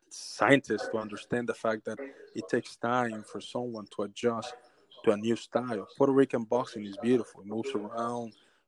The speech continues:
throws punches, moving, lateral movements. I mean, it's beautiful when you see a good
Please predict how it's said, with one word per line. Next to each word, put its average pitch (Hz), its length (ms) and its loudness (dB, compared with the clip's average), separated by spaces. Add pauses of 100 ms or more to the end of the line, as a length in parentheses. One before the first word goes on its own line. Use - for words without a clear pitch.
throws 110 240 4
punches, 110 460 -4
moving, 113 500 -2 (320)
lateral 113 420 4
movements. 117 540 -4
I 98 60 -10
mean, 104 160 -8
it's 101 120 -2
beautiful 127 380 8
when 104 120 -4
you 98 60 -4
see - 160 0
a 110 40 4
good 110 200 -2